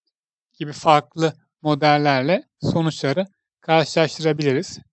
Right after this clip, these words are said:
Örnek olarak bir polinom regresyon deneyelim.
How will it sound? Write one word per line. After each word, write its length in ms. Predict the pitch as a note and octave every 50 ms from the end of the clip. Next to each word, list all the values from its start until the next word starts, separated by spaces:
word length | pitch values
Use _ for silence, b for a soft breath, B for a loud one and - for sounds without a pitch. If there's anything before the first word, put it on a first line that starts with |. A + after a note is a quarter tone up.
| _ _ _ _ _ _ _ _ _ _ _ _ _ _ _ _ _ _ _ _ _ _ _ _ _ _ _ _ _ _ _ _ _ _ _ _ _ _ _ _ _ _ _ _ _ _ _ _ _ _ _
Örnek 380 | - F#3+ F#3 F3+ F3+ E3+ - D#3+
olarak 360 | C#3 C3 C3+ D3 E3+ F3+ F3 _ _ _ _ -
bir 180 | F3+ F3 E3
polinom 580 | - - - E3 D#3+ D#3 D#3 D#3+ E3+ E3+ E3 D#3
regresyon 640 | D3+ D3+ C#3+ C3+ C#3+ D3+ C#3+ - - - D#3 D3
deneyelim. 600 | C#3 B2+ A#2 A2+ A2+ A2 G#2+ G#2 G2+ B2 D#3+ G3+